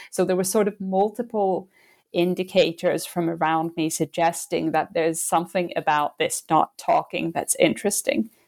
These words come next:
And then as I was starting to feel that way, I was in contact with the most important anthropologist of northern Uganda,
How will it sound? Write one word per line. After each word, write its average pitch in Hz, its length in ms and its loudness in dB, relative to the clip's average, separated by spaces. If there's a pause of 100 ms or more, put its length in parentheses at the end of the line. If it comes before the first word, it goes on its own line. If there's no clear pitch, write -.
(140)
And 175 180 -4
then 175 320 -2 (920)
as 170 140 -4
I 185 100 4
was 185 160 0
starting 190 480 0
to 190 80 -6
feel 214 440 -2
that 185 240 0
way, 160 360 0
I 170 120 4
was 170 140 -2
in 170 140 -2
contact 185 580 0
with 156 280 0 (420)
the 160 480 0 (540)
most 180 360 4
important 170 720 -2
anthropologist 160 840 0
of 151 140 -2
northern 156 300 0
Uganda, 156 540 0